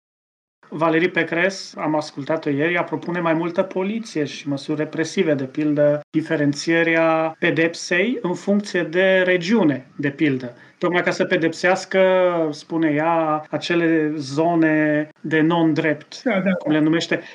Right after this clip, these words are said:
Speaker 1: Și ea spune la un moment dat chiar pedeapsă, pe când Eric Zemmour vorbește inclusiv de expulzări. Deci, să zic, cum zici tu, nu există un proiect, uh,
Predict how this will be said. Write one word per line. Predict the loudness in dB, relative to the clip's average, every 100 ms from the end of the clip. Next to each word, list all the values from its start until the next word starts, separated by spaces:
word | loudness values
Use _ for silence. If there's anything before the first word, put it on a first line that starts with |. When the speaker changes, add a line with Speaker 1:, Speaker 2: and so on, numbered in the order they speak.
| -12
Speaker 1:
Și | -4 0 0 -2 -10
ea | -2 -2
spune | -2 -2 0
la | 2
un | 2
moment | 0 -2
dat | -6 -4
chiar | -4 -2 -4 -4 -4
pedeapsă, | -2 0 0 -2 -6 -14
pe | -12
când | -6 -2 0
Eric | -2 -4
Zemmour | -4 -2 0 -2 -2
vorbește | -4 -4 -2 -4
inclusiv | -4 -4 -4
de | -2
expulzări. | -2 -2 -4 -4 -2 0 0 0 -6 -8 _ _ _
Deci, | -4 -4
să | -4 -2
zic, | -2 -2
cum | -2
zici | -2 -2
tu, | -2
nu | 0
există | 0 -2 -2
un | 0 0
proiect, | -2 0 2 0 -4 -8
uh, | -4